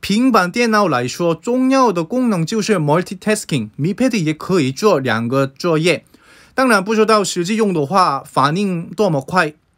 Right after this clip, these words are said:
多么舒服。在影片上做得不错。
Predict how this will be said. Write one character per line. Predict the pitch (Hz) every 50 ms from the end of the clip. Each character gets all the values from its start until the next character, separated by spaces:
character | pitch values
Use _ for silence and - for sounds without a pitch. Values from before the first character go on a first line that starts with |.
| _ _ _ -
多 | - 226 214 190
么 | 165 139 135
舒 | - - 214 196
服。 | - - 104 - _ _ _ _ _
在 | - 208 208
影 | 170 165 165 175
片 | 160 214 214 208 202
上 | - 240 240 226 202 175 - _ _ -
做 | - 214 190
得 | 180 143
不 | - 131
错。 | - - 160 135 -